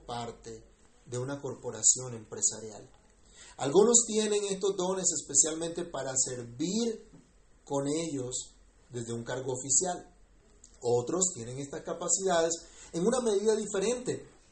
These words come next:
para servir en el hogar, en la escuela, en la fraternidad de la comunión cristiana, en el barrio. De modo que sirviendo a Dios, sirven a los demás. Quiera Dios que ident-, identifiquemos hoy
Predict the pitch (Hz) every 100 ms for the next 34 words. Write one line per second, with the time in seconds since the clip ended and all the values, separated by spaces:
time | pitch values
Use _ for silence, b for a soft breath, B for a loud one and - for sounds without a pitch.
0 | - 127 123 120 117 135 135 117 113 110
1 | 123 143 196 - - - _ - 117 110
2 | - 143 147 160 180 - _ - 127 123
3 | - 113 113 113 117 127 156 - 110 113
4 | 117 120 107 151 156 170 170 165 107 107
5 | 110 151 165 175 180 180 - - - -
6 | B B 135 175 226 247 208 190 160 175
7 | 226 240 196 160 147 139 151 156 208 247
8 | - - - - 143 175 180 135 139 143
9 | - - 113 113 110 104 101 95 - -
10 | - - - B B 143 156 170 175 170
11 | - 123 120 117 - 135 127 120 127 120
12 | 113 147 160 175 - 143 127 120 113